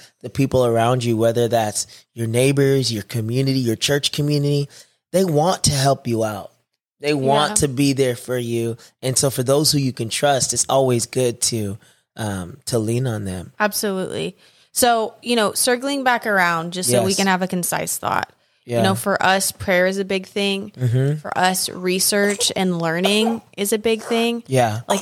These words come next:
Speaker 2: if you, like, for me, if I know that it's, it's normal in Zayden's development that he's, he, he throws a toy in anger,
Speaker 1: Mm.
Speaker 2: I don't feel so, like, "Oh my gosh,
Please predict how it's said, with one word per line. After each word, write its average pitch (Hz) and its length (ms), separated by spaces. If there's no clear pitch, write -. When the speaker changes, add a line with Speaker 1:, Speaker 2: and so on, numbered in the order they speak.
Speaker 2:
if 214 200
you, 277 340
like, 220 200
for 214 200
me, 208 320
if 214 180
I 220 240
know 196 260
that 196 140
it's, - 420
it's 208 240
normal 202 680
in 196 220
Zayden's 185 460
development 185 720
that 180 180
he's, 196 340
he, 190 360
he 196 180
throws 190 320
a 196 60
toy 180 340
in 170 140
anger, 190 560
Speaker 1:
Mm. 135 480
Speaker 2:
I 208 100
don't 208 320
feel 220 280
so, 185 680
like, 160 540
"Oh 202 80
my 233 140
gosh, 226 240